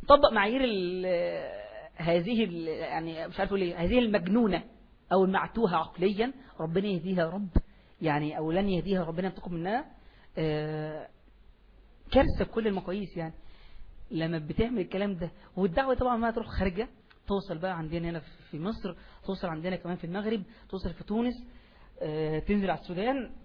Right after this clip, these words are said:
تكمل شوية كده على ليبيا، تخش تطلع شوية على سوريا،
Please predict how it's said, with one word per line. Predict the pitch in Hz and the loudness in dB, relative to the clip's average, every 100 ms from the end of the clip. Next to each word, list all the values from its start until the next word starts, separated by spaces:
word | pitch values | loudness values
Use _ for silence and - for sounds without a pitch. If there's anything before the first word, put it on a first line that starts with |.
| - | -10
تكمل | 190 202 196 | -6 -4 -4
شوية | 190 190 | -4 -4
كده | 202 190 | -4 -2
على | 170 | 0
ليبيا، | 190 220 254 294 - - - | 0 0 -4 -6 -16 -20 -14
تخش | - 214 | -8 -6
تطلع | 220 208 180 | -6 -10 -10
شوية | 208 | -8
على | 202 | -8
سوريا، | 175 220 247 277 | -4 -2 -2 -4